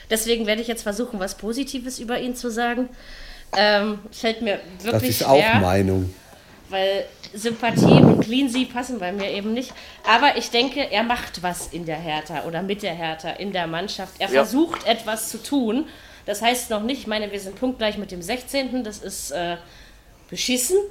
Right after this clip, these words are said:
Speaker 1: um es mal so auszudrücken. Das Spiel in Frankfurt hätten wir eigentlich gewinnen müssen, ist meine Meinung, weil wir waren jetzt nicht die klar bessere Mannschaft, das will ich so nicht sagen. Aber ich denke, wir hatten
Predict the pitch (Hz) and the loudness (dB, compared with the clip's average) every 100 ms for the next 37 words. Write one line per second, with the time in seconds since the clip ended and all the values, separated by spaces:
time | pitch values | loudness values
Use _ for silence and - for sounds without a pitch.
0 | - 214 214 240 220 247 254 254 262 - | -8 -12 -6 -6 -4 -6 -6 -8 -12 -8
1 | 262 269 285 - - - 240 - 285 285 | -8 -8 -12 -16 -10 -4 -4 -4 -2 0
2 | 240 233 247 262 269 247 247 233 226 165 | -2 -2 -2 0 -4 -4 -6 -4 -2 0
3 | 220 214 - 190 196 202 190 247 302 370 | -2 -8 -10 -6 -2 -2 -2 -4 0 -2
4 | 359 - 262 262 277 277 277 302 269 233 | -4 -10 -4 -2 -2 -2 -2 -4 -4 -6
5 | 220 190 156 220 269 - - - 175 202 | -4 -4 -2 -2 -2 -8 -18 -18 -14 -12
6 | 202 208 - 226 214 190 190 165 180 254 | -12 -12 -2 0 0 -4 -8 -4 -4 -2
7 | 339 330 202 180 180 185 175 165 165 170 | -6 -8 -12 -12 -12 -10 -10 -8 -6 -4
8 | 247 302 - - - - - - 190 202 | -4 -6 -14 -20 -20 -20 -20 -10 -4 -4
9 | 202 202 220 196 202 220 208 | -4 -6 -6 -6 -6 -6 -10